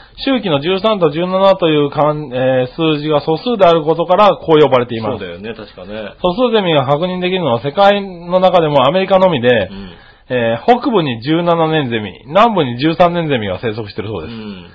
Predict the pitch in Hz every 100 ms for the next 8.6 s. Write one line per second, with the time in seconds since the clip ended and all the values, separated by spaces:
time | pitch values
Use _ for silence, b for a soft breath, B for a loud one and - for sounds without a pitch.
0 | b b b b - 120 185 220 247 220
1 | 220 214 202 180 202 214 220 220 220 180
2 | 139 135 135 139 143 170 170 175 165 190
3 | 170 110 110 139 139 139 135 98 113 170
4 | 160 127 107 107 82 110 107 92 - 135
5 | 185 208 220 202 185 202 202 226 185 107
6 | 107 120 113 175 185 202 202 190 185 185
7 | 190 190 185 185 156 165 - 170 170 -
8 | 135 110 107 113 113 107